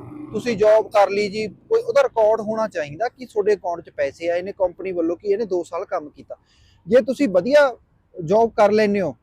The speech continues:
ਤਾਂ ਉੱਥੋਂ ਕਹਿੰਦੇ ਤੁਸੀਂ ਡਾਇਰੈਕਟ ਪੀ ਆਰ ਦੇ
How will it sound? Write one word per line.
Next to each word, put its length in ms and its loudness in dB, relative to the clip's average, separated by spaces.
ਤਾਂ 120 4
ਉੱਥੋਂ 400 -2
ਕਹਿੰਦੇ 320 0
ਤੁਸੀਂ 320 -6
ਡਾਇਰੈਕਟ 480 -4
ਪੀ 240 -8
ਆਰ 200 2
ਦੇ 300 -4